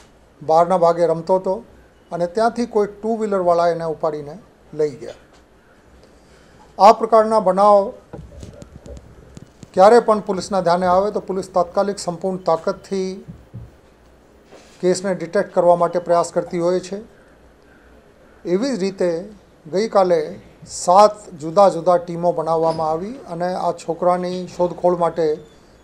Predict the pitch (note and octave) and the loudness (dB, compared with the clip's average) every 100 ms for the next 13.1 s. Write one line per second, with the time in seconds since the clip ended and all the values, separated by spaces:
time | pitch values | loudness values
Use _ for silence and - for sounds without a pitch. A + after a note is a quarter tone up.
0 | _ E3+ F3 F3 - D#3+ D3+ D3+ D3 D#3 | _ 4 4 4 0 -4 -2 -2 -2 -4
1 | D#3+ C3 - - _ _ _ _ _ _ | -8 -8 -14 -20 _ _ _ _ _ _
2 | _ _ - - _ _ _ _ _ _ | _ _ -20 -20 _ _ _ _ _ _
3 | _ - C#3+ F#3 G3+ G3+ G3 G3 - - | _ -16 -2 2 6 8 6 2 -4 -20
4 | - - _ - F3+ G3+ F3 F#3 F#3 G3 | -20 -20 _ -2 0 2 2 2 2 -6
5 | E3 F3 F3+ F3+ E3+ E3+ E3+ E3+ E3 E3 | -8 -4 -4 -2 -4 -4 -2 0 -2 -4
6 | E3+ - - _ _ _ _ - - - | -12 -14 -20 _ _ _ _ -20 -20 -20
7 | _ _ _ - _ _ _ _ _ _ | _ _ _ -20 _ _ _ _ _ _
8 | _ C#3+ C#3 F3+ G3 F#3 F#3+ F#3 F3+ - | _ -10 -6 -6 -6 -8 -6 -4 -6 -8
9 | - - _ _ C#3 C#3 F#3 F#3+ F3 G3+ | -16 -20 _ _ -8 2 4 2 -2 -10
10 | - - - - _ _ _ _ - E3+ | -18 -20 -20 -20 _ _ _ _ -16 -10
11 | E3 F3+ F#3 F3+ F3 E3+ F3+ F3+ F3+ B3 | -8 -6 -6 -6 -8 -6 -4 -4 -6 -10
12 | - - - _ - - E3+ F3+ F3 F3+ | -20 -20 -20 _ -20 -8 -6 -2 -4 -2